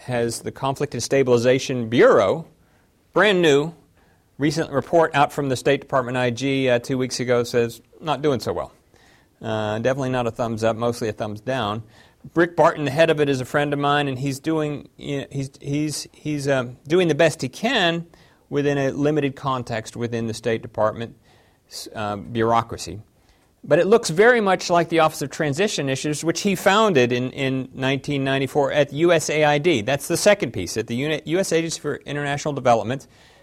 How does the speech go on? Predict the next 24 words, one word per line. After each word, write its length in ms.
There 140
is 120
an 160
entity 500
that's 400
in, 260
chiefly 320
focused 340
on 100
rule 180
of 80
law 320
around 360
the 80
world, 400
engaging 480
in 80
projects, 540
uh, 560
and 220
was 240
heavily 400
involved 420
in, 480